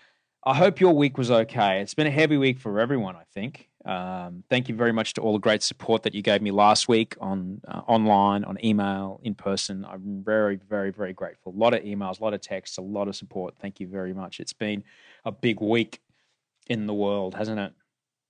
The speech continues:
Not a lot of joy happening on our T Vs and on our computer screens. Devastations overseas, executions in Indonesia. Very, very tough days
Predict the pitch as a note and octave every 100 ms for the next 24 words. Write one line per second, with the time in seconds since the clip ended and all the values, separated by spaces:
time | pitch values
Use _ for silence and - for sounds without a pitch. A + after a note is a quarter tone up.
0 | _ - - - A#2 B2+ C3+ C#3 C3+ B2+
1 | C3 B2 C3+ C3+ A2+ A2 G2+ F#2 F#2+ F#2+
2 | - G2+ F#2 G2 F#2+ F#2 F#2+ F#2+ F#2 F#2
3 | - - F#2 F#2 - G#2 F2+ F2 - G2+
4 | G#2 - G#2+ G2+ - F#2+ F#2+ F#2+ F#2 -
5 | F2+ F2 F2+ - G#2+ - - - G#2 -
6 | G#2 G2 G2 F#2+ F#2 F#2 F#2 F2+ F#2+ F2+
7 | G#2+ A2+ A#2+ A#2+ A#2 A2+ G2+ G#2 G2 F#2+
8 | - F#2 - G2+ F#2 F2+ E2+ -